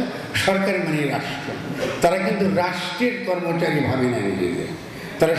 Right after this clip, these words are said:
শেখ হাসিনার কর্মচারী ভেবেছে নিজেদের। কেন ভেবেছে? তা আপনি তো পরিষ্কার না, কালকে যদি আমি আপনাকে পুলিশের দিই আপনি তাই করবেন। রাজকর্মচারীরা বা রাষ্ট্রের কর্মচারীরা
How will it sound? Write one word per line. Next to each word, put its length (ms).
শেখ 200
হাসিনার 420
কর্মচারী 420
ভেবেছে 340
নিজেদের। 340
কেন 140
ভেবেছে? 360
তা 80
আপনি 200
তো 60
পরিষ্কার 380
না, 140
কালকে 200
যদি 140
আমি 120
আপনাকে 220
পুলিশের 420
দিই 220
আপনি 240
তাই 220
করবেন। 300
রাজকর্মচারীরা 1120
বা 60
রাষ্ট্রের 400
কর্মচারীরা 680